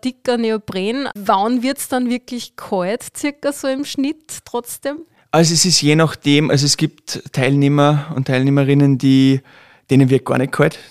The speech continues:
Speaker 1: Mhm.
Speaker 2: denen ist richtig, richtig heiß und, und man kennt das, Frauen,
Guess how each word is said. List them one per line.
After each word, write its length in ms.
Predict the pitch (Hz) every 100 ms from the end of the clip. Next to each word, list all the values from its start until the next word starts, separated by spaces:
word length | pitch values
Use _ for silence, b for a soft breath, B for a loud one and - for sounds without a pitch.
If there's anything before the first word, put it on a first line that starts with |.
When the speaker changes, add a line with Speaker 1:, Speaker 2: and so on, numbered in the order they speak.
| _
Speaker 1:
Mhm. 40 |
Speaker 2:
denen 240 | 139 135 135
ist 200 | 135 -
richtig, 540 | 139 - 139 - - -
richtig 280 | 127 151 143
heiß 200 | 139 143
und, 160 | 131
und 220 | - 135
man 80 | 139
kennt 240 | 131 127 139
das, 200 | - -
Frauen, 520 | - - 127 139